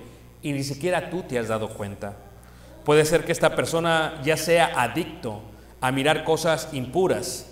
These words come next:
tal vez hombres desnudos o mujeres desnudas. ¿Por qué hay tanta promiscuidad entre las jóvenes? Antes se enfocaba solamente en los varones,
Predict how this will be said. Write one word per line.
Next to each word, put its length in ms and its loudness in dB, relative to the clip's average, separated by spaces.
tal 180 4
vez 280 0
hombres 400 0
desnudos 720 -2
o 160 8
mujeres 500 0
desnudas. 640 -4
¿Por 200 0
qué 100 2
hay 140 4
tanta 400 0
promiscuidad 640 0
entre 200 -6
las 200 -4
jóvenes? 720 0
Antes 600 0
se 300 -4
enfocaba 440 0
solamente 560 -2
en 60 -2
los 160 -4
varones, 520 -4